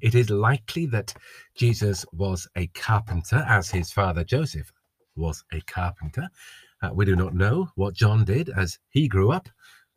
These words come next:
We are not told what his father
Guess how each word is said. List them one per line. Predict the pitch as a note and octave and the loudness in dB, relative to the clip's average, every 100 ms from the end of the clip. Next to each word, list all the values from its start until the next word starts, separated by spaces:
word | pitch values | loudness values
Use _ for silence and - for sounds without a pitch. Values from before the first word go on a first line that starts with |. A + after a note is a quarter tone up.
| _ | _
We | F2+ F#2+ | -4 -2
are | |
not | F2+ E2+ - _ | -2 -6 -16 _
told | - F3+ A2 E2 D#2 | -8 -2 0 0 -2
what | F#2 - _ _ _ _ | -6 -8 _ _ _ _
his | F#3+ B2 - | 0 0 -2
father | F2+ E2+ D2 | -6 -4 -6